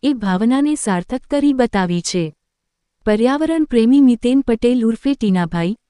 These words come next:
છેલ્લા ત્રીસ થી પાંત્રીસ વર્ષથી સતત વૃક્ષારોપણ કરીને પર્યાવરણનું રક્ષણ કરી રહ્યા છે. તેમના આ અવિરત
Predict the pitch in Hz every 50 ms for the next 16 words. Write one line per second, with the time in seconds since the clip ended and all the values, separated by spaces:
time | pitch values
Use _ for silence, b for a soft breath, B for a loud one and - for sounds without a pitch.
0 | _ - - 254 262 262 285 302 311 311 - 262 269 269 262 - - 302 294 277
1 | - 208 196 190 - 226 254 262 - - 214 208 202 202 - - - 277 277 -
2 | - 233 - 262 269 - - 202 190 185 - - - 214 220 233 247 - 277 285
3 | 285 - - 196 190 185 196 226 269 - - 196 185 180 180 185 208 214 226 220
4 | 226 247 285 269 208 185 - - - 240 269 302 - 320 302 285 262 233 214 196
5 | 185 180 175 170 165 - - 180 165 156 - _ _ _ _ _ _ _ _ _
6 | _ _ _ _ _ - 240 247 254 294 320 320 294 294 302 262 214 202 208 208
7 | 226 262 285